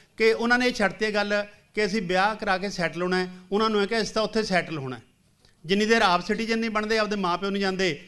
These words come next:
ਉਹਨਾਂ ਲਈ ਉਹ ਸਾਰਾ ਕੁਛ ਠੀਕ ਹੁੰਦਾ, ਉਸ ਘਰ ਦੇ ਅਸੂਲ ਠੀਕ ਹੁੰਦੇ ਨੇ।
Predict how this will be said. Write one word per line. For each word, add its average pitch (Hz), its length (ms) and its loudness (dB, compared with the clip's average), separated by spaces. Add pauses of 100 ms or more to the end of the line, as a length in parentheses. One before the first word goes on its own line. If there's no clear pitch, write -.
(180)
ਉਹਨਾਂ 220 220 2
ਲਈ 202 400 0 (260)
ਉਹ 208 180 4
ਸਾਰਾ 208 220 2
ਕੁਛ 202 200 -2
ਠੀਕ 180 200 0
ਹੁੰਦਾ, 185 240 2
ਉਸ 190 300 -2
ਘਰ 185 200 2
ਦੇ 170 220 -2
ਅਸੂਲ 180 320 -2
ਠੀਕ 185 180 0
ਹੁੰਦੇ 185 180 0
ਨੇ। 180 140 0